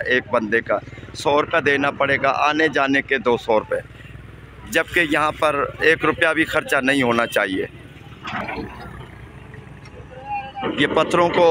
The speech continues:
आगे धकेल कर पानी में गिराया जा रहा है मशीनरी की मदद से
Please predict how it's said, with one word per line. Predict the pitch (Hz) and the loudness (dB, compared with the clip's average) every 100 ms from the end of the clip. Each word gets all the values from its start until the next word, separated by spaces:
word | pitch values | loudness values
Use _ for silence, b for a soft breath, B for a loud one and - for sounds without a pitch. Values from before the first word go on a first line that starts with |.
| 160 | 6
आगे | 156 151 160 160 156 - - - - 117 | 4 4 4 4 2 -2 -8 -16 -6 -2
धकेल | 143 156 156 | 0 2 2
कर | 160 165 147 | 2 0 2
पानी | - 143 147 | 2 2 4
में | 151 151 | 2 2
गिराया | 139 139 147 170 | 2 4 2 2
जा | 165 156 | 2 4
रहा | 156 | 4
है | 151 | 2
मशीनरी | 143 143 - 165 175 | 2 0 2 2 2
की | 185 175 | 2 4
मदद | 170 156 170 | 4 2 0
से | - 165 | 4 4